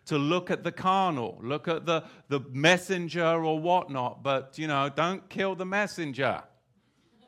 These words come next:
All right? Crying out loud. L'chaim to that one.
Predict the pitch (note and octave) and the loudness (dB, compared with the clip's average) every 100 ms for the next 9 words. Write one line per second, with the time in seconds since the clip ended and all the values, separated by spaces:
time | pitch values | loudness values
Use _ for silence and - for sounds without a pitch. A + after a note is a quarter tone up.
0 | B3 - _ _ - _ _ _ _ - | -20 -20 _ _ -20 _ _ _ _ -6
1 | C3+ D3+ F#3 C4 D#4 - - _ _ _ | 0 4 8 8 6 4 -10 _ _ _
2 | _ D3 D3 D3 C3+ C3 B2 A2 A#2 A2+ | _ -4 0 0 2 0 0 -2 -2 0
3 | G2 F2 - _ _ _ _ _ _ _ | -2 -8 -16 _ _ _ _ _ _ _
4 | _ _ _ B2 C3+ B2+ F#3+ B3+ C4 C#3+ | _ _ _ -2 0 2 4 6 8 6
5 | G#2+ C3 D#3+ D4 B3+ C#3+ G#2+ E2+ | 2 0 6 6 6 2 0 -4